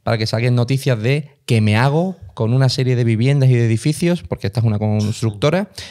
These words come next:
en País Vasco y en Valencia, por ejemplo. Y yo sé que en el momento en el que esas noticias a la vez vean la luz, la acción va a subir, porque hay muchos españoles que dicen, 'Coño, esto va a valer más'". Bien,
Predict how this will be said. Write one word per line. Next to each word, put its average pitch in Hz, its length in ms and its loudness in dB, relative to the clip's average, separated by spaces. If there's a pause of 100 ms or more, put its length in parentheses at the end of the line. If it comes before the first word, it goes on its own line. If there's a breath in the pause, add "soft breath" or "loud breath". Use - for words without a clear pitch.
en 113 220 0
País 117 200 0
Vasco 156 460 -2
y 143 40 0
en 101 440 0
Valencia, 101 400 -2 (100)
por 90 120 -4
ejemplo. 90 360 -4 (640 loud breath)
Y 123 160 2
yo 160 160 2
sé 185 360 -2 (260)
que 117 80 0
en 110 60 2
el 107 40 2
momento 117 300 0
en 147 40 2
el 135 40 -4
que 135 60 0
esas 135 180 2
noticias 135 460 -2
a 110 80 2
la 104 100 2
vez 123 300 0 (220)
vean 107 280 0
la 123 80 2
luz, 160 180 -2
la 104 140 2
acción 101 340 -2
va 135 40 0
a 135 40 -2
subir, 85 340 -4 (140)
porque 85 180 -4
hay 90 40 -2
muchos 92 280 -2
españoles 117 380 -2
que 107 80 -2
dicen, 95 200 -4
'Coño, 135 220 0
esto 117 180 -2
va 123 80 0
a 120 40 0
valer 104 200 2
más'". 117 340 -2
Bien, 104 240 -2